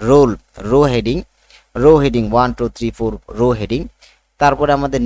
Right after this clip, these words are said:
নিচে আছে দেখো এই যে, আহ, শিট ট্যাব স্ক্রলিং বাটন এই যে নিচে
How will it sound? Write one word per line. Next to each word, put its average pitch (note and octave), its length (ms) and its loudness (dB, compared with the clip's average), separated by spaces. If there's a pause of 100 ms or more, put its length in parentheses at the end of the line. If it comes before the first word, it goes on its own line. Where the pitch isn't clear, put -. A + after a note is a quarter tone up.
নিচে C#3 280 -2
আছে B2 220 -4
দেখো B2 180 -4 (120)
এই A2 120 -4
যে, C3 120 -2
আহ, A2+ 1040 -6 (140)
শিট D#3 280 -4
ট্যাব C#3 180 2 (220)
স্ক্রলিং B2 400 -2 (100)
বাটন B2+ 300 -2 (920)
এই A2+ 120 -2
যে A#2 80 0 (120)
নিচে A#2 240 -4